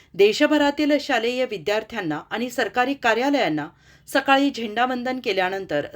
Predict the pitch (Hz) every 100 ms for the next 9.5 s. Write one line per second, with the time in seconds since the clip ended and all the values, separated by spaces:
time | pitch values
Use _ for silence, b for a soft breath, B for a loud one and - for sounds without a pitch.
0 | - 240 220 254 277 285 285 202 - 240
1 | 190 165 151 139 160 175 190 220 233 175
2 | 220 247 196 135 b b b b 320 320
3 | - - 226 262 190 - 285 285 240 240
4 | 247 202 185 196 226 190 208 277 269 185
5 | 202 254 277 262 170 156 147 135 139 143
6 | 185 185 226 - b b b b 254 269
7 | 381 262 - 151 143 - 233 240 277 277
8 | 196 233 220 190 190 240 - 220 262 262
9 | 269 190 143 131 135